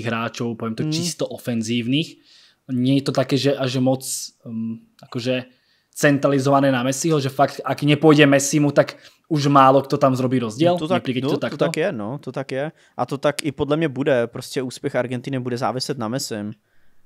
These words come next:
Speaker 2: Když, když Messimu se bude dařit, tak, eh, tak Argentina bude podle mě úspěšná. Když, eh, a Messimu se vlastně daří vždycky, prostě jemu se nepovedla v kariéře jedna sezóna, ta minulá, že jo,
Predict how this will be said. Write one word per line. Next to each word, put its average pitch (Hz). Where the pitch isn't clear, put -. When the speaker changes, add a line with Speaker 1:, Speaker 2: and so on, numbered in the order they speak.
Speaker 2:
Když, 120
když 127
Messimu 127
se 135
bude 127
dařit, 131
tak, -
eh, 117
tak 123
Argentina 117
bude 113
podle 113
mě 113
úspěšná. 104
Když, -
eh, 113
a 117
Messimu 131
se 151
vlastně 135
daří 127
vždycky, 117
prostě -
jemu 127
se 123
nepovedla 123
v -
kariéře 117
jedna 120
sezóna, 117
ta 139
minulá, 104
že 104
jo, 98